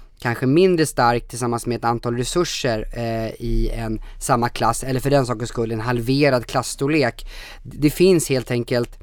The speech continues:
det är, det är mycket viktigare att ha rätt person på plats än exakt hur stor, eh, gruppen är. Och det, där, där tror jag man hittar svaret också i,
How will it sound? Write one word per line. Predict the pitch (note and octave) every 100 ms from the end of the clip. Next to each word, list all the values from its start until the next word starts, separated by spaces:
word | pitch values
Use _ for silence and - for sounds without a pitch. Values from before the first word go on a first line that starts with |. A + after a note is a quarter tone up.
| - -
det | D#3
är, | D#3+ D3+
det |
är | E3+
mycket | A#3+ A#3 - - A3
viktigare | D#3+ - B2+ B2 B2
att | A#2+
ha | C3
rätt | B2+ B2 -
person | C3+ - B2
på | A#2
plats | - F#3+ B2 - - - - -
än | - A#2+ A#2
exakt | - - A2+ - - A#2
hur |
stor, | - - G#2+ A2 A2
eh, | - G#2+
gruppen | A#2+ D3 E3+ - C#3+ A2
är. | G#2+ G#2 G#2+ -
Och | - - C#3+
det, | D#3 -
där, | D#3
där | C#3+ D3
tror |
jag | B2+
man | A#2+
hittar | A#2
svaret | - C#3 C3+ A#2+
också | G#2+ - G#2+
i, | G#2 G#2+